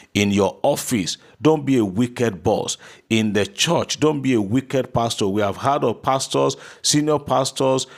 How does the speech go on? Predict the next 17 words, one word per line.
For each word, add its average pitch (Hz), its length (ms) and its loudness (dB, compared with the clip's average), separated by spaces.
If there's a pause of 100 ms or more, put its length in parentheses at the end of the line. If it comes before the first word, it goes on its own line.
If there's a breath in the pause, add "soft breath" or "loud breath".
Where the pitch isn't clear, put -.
(120)
you 110 100 0
know, 120 320 2 (160)
senior 147 320 0
pastors 135 640 -2
maltreating 139 840 0 (240 loud breath)
the 98 180 0
pastors 127 600 0
under 120 300 0
them. 90 280 -2 (320 soft breath)
We 98 100 2
have 87 120 0
had 139 260 0
in 123 120 2
the 113 120 2
military, 117 760 0 (200 loud breath)
you 90 100 -4
know, 117 380 2